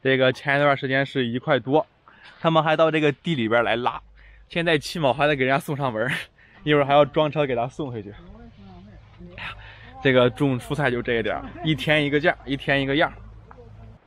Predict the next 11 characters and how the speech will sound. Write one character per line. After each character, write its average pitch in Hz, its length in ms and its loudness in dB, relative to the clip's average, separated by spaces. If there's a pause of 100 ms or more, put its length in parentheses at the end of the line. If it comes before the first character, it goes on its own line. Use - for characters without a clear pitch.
(460)
又 127 120 0
要 127 220 6
开 131 220 0
始 123 160 2
这 120 220 0
个 117 180 6
捆 117 260 -14
扎 101 160 0
芹 - 220 -8
菜 120 80 -4
了。 98 180 0